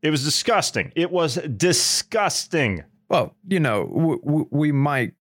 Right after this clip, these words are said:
Speaker 2: be able to spread covid to our pets now, uh, of course. So y-, it's good that they, they protected. Uh, um, honestly, I'm gonna celebrate it the same way I did last year.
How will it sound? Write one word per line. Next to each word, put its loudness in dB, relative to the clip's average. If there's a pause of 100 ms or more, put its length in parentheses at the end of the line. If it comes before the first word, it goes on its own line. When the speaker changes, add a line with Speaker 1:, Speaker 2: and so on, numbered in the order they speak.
(140)
Speaker 2:
be 2
able -2
to -4
spread 0
covid 0
to 0
our 0
pets -2
now, 0 (200)
uh, 0
of 0
course. -2
So 0
y-, -2
it's 0
good -2
that -2
they, 0
they -2
protected. -2 (260)
Uh, 0
um, 0 (240)
honestly, 0
I'm 2
gonna 0
celebrate 0
it 0
the 2
same 0
way 2
I 2
did -2
last 0
year. 2